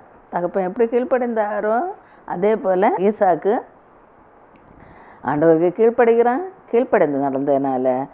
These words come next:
ஆண்டவர் என்ன செய்றாருன்னா, ஆசீர்வதிக்கிறாரு. பஞ்ச காலத்துல ஒண்ணுமே கிடைக்காம இருக்கும் பயிர் செய்தான், ஆனா இவனுக்கு நூறு மடங்கு பலன் கிடைச்சிருக்கு.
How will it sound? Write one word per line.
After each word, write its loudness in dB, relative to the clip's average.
ஆண்டவர் -2
என்ன -2
செய்றாருன்னா, -2
ஆசீர்வதிக்கிறாரு. -2
பஞ்ச 4
காலத்துல 2
ஒண்ணுமே 2
கிடைக்காம -2
இருக்கும் -2
பயிர் -2
செய்தான், -10
ஆனா -4
இவனுக்கு -4
நூறு 2
மடங்கு 4
பலன் -2
கிடைச்சிருக்கு. -8